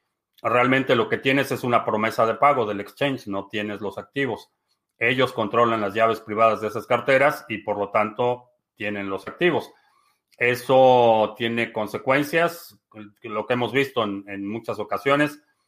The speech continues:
no solo hackeos al exchange, sino problemas de seguridad desde el punto de vista de los usuarios. Entonces, la, la forma, eh, más segura es,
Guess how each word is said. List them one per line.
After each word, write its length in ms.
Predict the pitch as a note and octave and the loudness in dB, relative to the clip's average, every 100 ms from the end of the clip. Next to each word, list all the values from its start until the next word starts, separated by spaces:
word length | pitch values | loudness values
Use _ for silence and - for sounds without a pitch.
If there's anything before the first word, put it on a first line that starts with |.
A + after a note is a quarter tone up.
| _ _ _ | _ _ _
no 240 | B2 A#2 B2+ | -6 0 2
solo 280 | C#3 C3 B2 | 4 4 4
hackeos 720 | A2+ - C#3 D3 C#3+ - _ | 0 2 4 4 2 -4 _
al 320 | G#2+ G#2 G2+ | -2 -2 -4
exchange, 600 | G2 - - D3 F#3+ - _ _ _ _ _ _ _ _ _ _ - | -8 -8 -4 -4 -4 -12 _ _ _ _ _ _ _ _ _ _ -20
sino 340 | - A2+ G#2+ | -6 -2 -2
problemas 440 | G#2+ A2 A#2+ B2+ | 0 2 2 2
de 80 | A#2 | -2
seguridad 540 | G2+ G#2 G#2+ A#2 A#2+ - _ _ | -6 -6 -2 0 0 -6 _ _
desde 240 | - G#2+ G#2 | -6 -4 -2
el 80 | G2 | -2
punto 240 | A#2 A#2 | 0 0
de 60 | A2 | 0
vista 200 | G#2+ A2 | -2 -4
de 40 | |
los 140 | G#2 | -4
usuarios. 420 | G#2+ C#3+ D3+ A#2+ G#2 | -2 2 2 0 -6
Entonces, 680 | G2 A2 G#2+ A2+ G#2+ - _ _ _ _ _ | -6 -6 -6 -6 -8 -14 _ _ _ _ _
la, 520 | A2 G#2 G2 G2 G2 - | -6 0 2 2 0 -2
la 200 | G#2 G2+ | -2 0
forma, 680 | B2+ C3+ C3+ C3 A#2+ A2+ - | 4 4 4 2 0 -2 -8
eh, 340 | A2 G#2 G2 G2 | -8 -6 -6 -6
más 320 | G2+ A#2 B2+ | -2 0 0
segura 580 | C#3 A#2+ C3 C#3+ D3+ D#3 | -2 -4 0 2 2 0
es, 540 | A#2 A2 G#2+ - - | -2 -4 -6 -12 -20